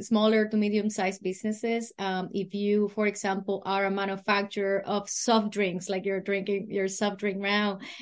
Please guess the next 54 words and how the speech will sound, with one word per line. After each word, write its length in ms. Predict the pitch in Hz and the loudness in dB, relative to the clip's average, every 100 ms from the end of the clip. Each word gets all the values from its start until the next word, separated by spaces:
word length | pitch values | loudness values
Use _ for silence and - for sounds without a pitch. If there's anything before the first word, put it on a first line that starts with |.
| 214 | -4
and 200 | 196 202 | 0 2
then 160 | 196 196 | 2 4
you 140 | 208 | 6
need 180 | 214 220 | 6 4
to 80 | 226 | 2
send 320 | 214 220 214 | 2 4 4
a 80 | 196 | 4
pallet 400 | 208 214 226 208 | 2 4 4 4
of 160 | 196 | 2
your 220 | 196 196 185 | 2 0 0
items 640 | 202 214 214 208 196 202 - | 2 2 2 2 2 -4 0
to 100 | 202 | 2
a 140 | 185 | 4
new, 580 | 185 202 214 220 220 214 - - - | 4 6 6 8 6 4 -2 -18 -4
uh, 180 | 202 196 | 0 0
distributor, 800 | 190 208 - 233 214 214 196 196 | 2 0 2 2 4 2 0 -2
for 140 | 208 | -4
example, 480 | 190 190 202 202 180 | -2 -2 -4 -2 -4
you 240 | 190 220 | 2 0
call 280 | 233 220 220 | 0 0 2
me 360 | 220 214 240 247 | 4 4 2 0
and 160 | 208 202 | -2 0
I 120 | 226 | 0
take 220 | 240 220 | 0 0
care 160 | 220 208 | 0 0
of 140 | 202 | 0
everything. 500 | 190 190 185 180 170 | -2 -2 -2 -6 -8
I'm 160 | 170 175 | -6 -6
gonna 220 | 175 185 - | -6 -6 -2
find 260 | 196 208 | 2 4
you 100 | 208 | 2
for 180 | 190 208 | 0 -4
the 140 | 180 | -2
best 420 | 170 190 190 190 - | 0 2 2 0 0
options 520 | 196 214 - 254 247 | 0 0 0 0 0
for 180 | - 262 | 0 -2
you. 300 | 247 254 262 | 0 0 0
Depends 420 | 220 220 185 180 | 0 0 -4 -4
on 100 | 196 | -6
your 140 | 190 175 | -4 -4
needs. 580 | 175 196 214 233 226 - | -2 4 4 4 0 -6
I 360 | 185 180 190 214 | -2 4 6 6
make 300 | 214 208 208 | 6 6 4
all 200 | 226 240 | 4 4
the 100 | 247 | 2
phone 360 | 262 262 262 | 2 4 2
calls 480 | 254 233 202 185 190 | 4 4 4 2 -2
to 100 | 220 | 0
all 220 | 208 220 | 4 4
those, 340 | 214 220 214 220 | 6 6 6 4
uh, 160 | 202 190 | 0 2
truck 300 | 247 240 220 | 4 4 4
drivers, 800 | 233 226 226 208 202 196 190 208 | 6 8 6 6 4 2 2 0
uh, 200 | 185 | 0